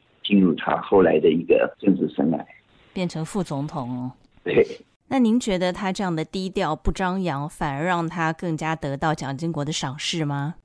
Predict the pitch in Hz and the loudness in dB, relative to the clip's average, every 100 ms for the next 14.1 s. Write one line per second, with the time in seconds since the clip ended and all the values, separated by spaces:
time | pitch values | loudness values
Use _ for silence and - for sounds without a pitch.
0 | _ - 135 131 104 101 - 160 139 110 | _ -2 -2 0 -2 -4 -4 -2 0 0
1 | 101 _ 135 151 131 - 110 123 147 104 | -2 _ -4 0 0 -2 -4 2 2 4
2 | 101 101 92 - - 113 113 - - - | -2 -4 -6 -6 0 4 4 4 2 4
3 | 98 92 - - 98 95 - 113 101 92 | 2 0 -12 -4 0 0 2 4 4 2
4 | - 107 95 - 104 - 85 82 76 92 | 4 4 4 2 -2 0 -2 -2 -2 2
5 | 101 107 - - 90 82 - 113 92 80 | 4 4 0 -2 2 2 2 2 2 -2
6 | - 98 80 82 _ - 147 127 104 101 | -8 -4 -4 -6 _ 4 4 4 0 2
7 | 120 120 120 98 - 98 - 104 104 - | 0 6 6 6 2 -2 -2 -2 -2 0
8 | 85 87 117 104 85 90 95 - - - | -2 -2 -2 -2 0 -2 -4 -8 -12 -14
9 | _ _ - 127 - 120 104 - 101 107 | _ _ 2 2 4 4 4 0 2 4
10 | 113 95 - 110 107 82 - - - 101 | 4 2 4 4 6 2 2 -2 0 0
11 | 80 - - _ _ - 98 - 87 85 | 0 -6 -16 _ _ 0 2 2 2 2
12 | 87 113 113 107 - _ - 104 120 127 | 4 6 6 4 -6 _ -2 4 6 6
13 | 127 107 104 127 117 98 98 82 98 - | 6 6 6 6 6 4 0 -2 -4 -2